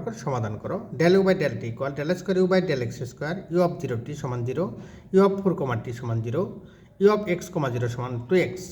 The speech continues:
যেখানে x জিরো থেকে বড়, ফোর হতে ছোট, t জিরো হতে বড়। এই প্রশ্নটি দুই হাজার একুশ, দুই হাজার উনিশ সাল এবং ষোলো সালে এসেছিল। খুবই গুরুত্বপূর্ণ প্রশ্ন। চ্যাপ্টার জটিল ডোমেনে গামা ও বিটা ফাংশন। এই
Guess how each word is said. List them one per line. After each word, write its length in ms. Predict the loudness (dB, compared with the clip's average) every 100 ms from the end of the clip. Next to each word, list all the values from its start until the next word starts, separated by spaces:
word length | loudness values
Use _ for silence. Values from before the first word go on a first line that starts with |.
| -14 -2
যেখানে 360 | 0 0 2 2 2 -2 -12 -8 0 0
x 40 | 0 -2 4
জিরো 140 | 4 2
থেকে 160 | 0 0 2
বড়, 120 | 0 0 -2
ফোর 140 | -2 0
হতে 160 | -2 -6
ছোট, 120 | -8 -8 -6
t 20 | -4 -2
জিরো 120 | 0 0
হতে 180 | 0 -4 -6
বড়। 140 | -6 -8 -16 -20 -20 -20 -20 -20 -20 0 2
এই 60 | 4
প্রশ্নটি 340 | 2 2 0 4
দুই 100 | 6
হাজার 180 | 6 4 2
একুশ, 260 | 2 4 4 2
দুই 80 | 0 2
হাজার 140 | 0 -2
উনিশ 160 | -4 -2
সাল 120 | 0 0
এবং 100 | -2 -4
ষোলো 180 | -2 0 -2
সালে 160 | -4 -6
এসেছিল। 300 | -8 -10 -10 -10 -14 -20 -20 -20 -20 -4
খুবই 200 | 0 4 6
গুরুত্বপূর্ণ 440 | 6 4 -2 -4 -4
প্রশ্ন। 240 | -8 -10 -16 -18 -20 -20 -20 -20 -20 -20 -20 -20 -20 _ _ _ _ _ 2
চ্যাপ্টার 420 | 2 2 0 0 0 4
জটিল 420 | 4 6 4 4 2 2
ডোমেনে 360 | 4 4 4 4 2 0
গামা 280 | -2 0 2 2
ও 20 | 2
বিটা 200 | 0 -2 -4
ফাংশন। 400 | -4 -6 -6 -6 -6 -10 -16 -20 -20 _ _
এই 60 | 4